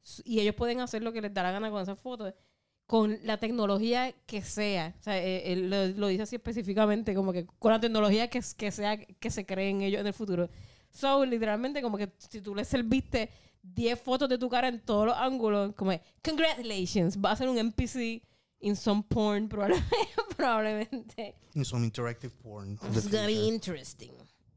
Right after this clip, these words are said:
Speaker 1: Esta vez, ¿qué otra cosa me puse aquí?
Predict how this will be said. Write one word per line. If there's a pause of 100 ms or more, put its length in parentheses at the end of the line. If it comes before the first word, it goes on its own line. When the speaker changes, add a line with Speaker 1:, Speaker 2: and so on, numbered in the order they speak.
(680)
Speaker 1:
Esta
vez,
¿qué
otra
cosa
me
puse
aquí?